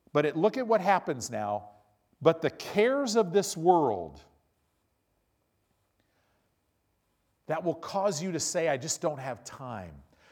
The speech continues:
I don't have time to usher. I don't have time to be involved in my local church. You know, I, yeah, I haven't been in the Word this week. I've just been too busy.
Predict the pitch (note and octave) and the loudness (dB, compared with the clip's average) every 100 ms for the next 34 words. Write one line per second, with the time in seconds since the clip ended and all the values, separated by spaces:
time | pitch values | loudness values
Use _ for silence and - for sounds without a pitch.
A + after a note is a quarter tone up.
0 | _ E3 A3+ F#3 F3 - E3 E3 D3+ C3+ | _ -2 -2 0 -4 -4 -6 -6 -4 -4
1 | B2+ A#2 - F#2+ D#2 - - - G3 A3+ | -2 -4 -4 -12 -14 -20 -10 -2 0 0
2 | F3 F3+ C3+ D#3+ F3 F3 C3 C3 A#2+ G#2 | -2 -4 -4 -8 -8 -6 -6 -8 -4 0
3 | C3 B2+ A#2+ A#2 A#2 A#2 A#2+ - A#2 G2 | 0 0 -4 -6 -6 -6 -8 -10 -10 -10
4 | - - _ _ - E3 F#3 F#3 - D3 | -16 -20 _ _ -8 -4 -2 -4 -6 -6
5 | E3+ E3+ D#3 E3+ F3 D3 C#3+ C#3+ C3 C3+ | -2 0 0 -2 -6 -4 -6 -4 -4 -2
6 | C3+ B2 - C3 B2+ A2 A#2+ - A#2 - | -4 -6 -10 -8 -8 -8 -10 -8 -10 -8
7 | C3+ G#2 A#2+ A2 G2+ | -10 -6 -8 -8 -12